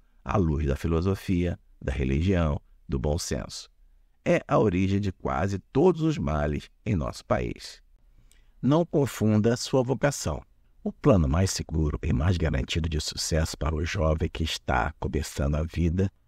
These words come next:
é escolher a vocação mais adequada a seus gostos. Os pais e responsáveis, geralmente, são muito negligentes em relação a isso.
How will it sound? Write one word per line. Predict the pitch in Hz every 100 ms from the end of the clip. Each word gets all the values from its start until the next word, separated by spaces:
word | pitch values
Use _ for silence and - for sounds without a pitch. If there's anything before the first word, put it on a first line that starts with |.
| _ _
é | 135 139
escolher | - - 147 127 127
a | 120
vocação | 123 - 117 - 120
mais | 117 135 151
adequada | 151 139 - 101 104 104 107 -
a | 110
seus | - 110 107
gostos. | 92 71 - - _ _ _ _
Os | - 185
pais | - 104 117 110
e | 95
responsáveis, | 95 - 78 - 85 85 80 73 85
geralmente, | 117 123 85 78 90 92 - -
são | - - 131
muito | 131 147 170 - 160
negligentes | 151 151 139 117 101 104
em | 117
relação | 117 113 110 - 113
a | 123
isso. | 117 80 -